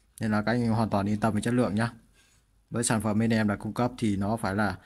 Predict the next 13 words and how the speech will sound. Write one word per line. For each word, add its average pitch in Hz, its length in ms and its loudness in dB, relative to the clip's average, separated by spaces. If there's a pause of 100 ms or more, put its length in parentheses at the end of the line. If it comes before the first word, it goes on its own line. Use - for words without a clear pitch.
(260)
ưu 113 120 -2
tiên 113 200 2
chất 127 100 2
lượng 123 180 0
hàng 107 140 0
đầu. 98 220 -2 (1500)
Đấy, 107 160 -2
anh 113 240 -2
chị 107 120 -2
em 107 120 2
nào 107 160 4
cần, 98 280 -2
à, 95 260 -4